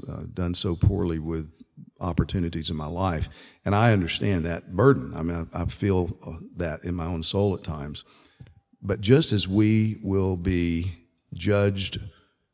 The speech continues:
on the final day based upon the grace of God that has been given to us in Jesus Christ, and the righteousness of Christ will be our plea. It won't be the, as I think Paul pointed out in one of his messages, the argument won't be,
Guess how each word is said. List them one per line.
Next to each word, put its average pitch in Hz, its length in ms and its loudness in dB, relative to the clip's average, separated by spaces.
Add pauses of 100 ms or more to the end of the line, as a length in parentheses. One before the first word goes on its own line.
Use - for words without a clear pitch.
(100)
on 101 160 0
the 95 60 0
final 95 360 0
day 78 420 -4 (760)
based 104 320 4
upon 87 720 -2 (200)
the 82 400 -2
grace 95 380 2
of 90 120 -6
God 82 360 -2
that 82 80 -4
has 80 120 -6
been 82 140 -2
given 82 180 0
to 85 140 -2
us 80 180 -2
in 82 80 -2
Jesus 82 380 -4
Christ, - 500 -8 (720)
and 85 340 0 (100)
the 90 100 0
righteousness 85 600 0
of - 80 -6
Christ 78 420 -4
will - 60 -2
be 80 160 -2
our 80 200 0
plea. 69 400 0 (420)
It 78 140 0
won't 90 320 0
be 90 180 2
the, 87 220 0 (160)
as 80 240 -8 (240)
I 85 80 -8
think 87 180 -8
Paul 85 220 2
pointed 85 320 0
out 80 160 -4
in - 40 -8
one 80 100 -4
of 80 60 -6
his 80 140 -10
messages, 85 460 -4
the 85 180 -6
argument 90 400 2
won't 90 240 -2
be, 85 320 2